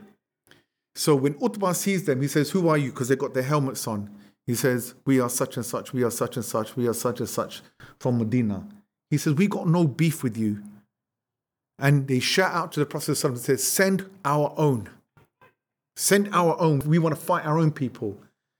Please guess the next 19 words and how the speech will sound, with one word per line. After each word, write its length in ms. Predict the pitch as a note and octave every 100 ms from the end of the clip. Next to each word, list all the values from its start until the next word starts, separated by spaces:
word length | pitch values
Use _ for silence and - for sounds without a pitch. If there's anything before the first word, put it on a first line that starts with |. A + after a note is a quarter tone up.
| _ _
So 160 | - B2
Muhammad 300 | C3+ D#3 D3+
sallallahu 120 | C#3
alaihi 180 | E3 C3
wasallam, 120 | A#2
he 60 |
goes, 380 | A#2 B2 A#2+ - -
"Hamza, 520 | - D#3 D#3 F3+ F3 - - _
out. 380 | B2 A#2 - - _ _ _ _ -
Ali, 360 | C3+ C3+ C#3 C#3 _ _ _ _
out. 360 | B2+ A#2+ A#2 - _ _ _
And 120 | C#3+ C3
the 60 |
last 320 | B2+ B2+ B2
one, 120 | C3 A#2+
Ubaidah 440 | B2 C3 B2+ B2
bin 120 | A#2+
al-Harith, 580 | B2 A#2+ A2 A#2 A2 - -
out. 340 | A2 E2 -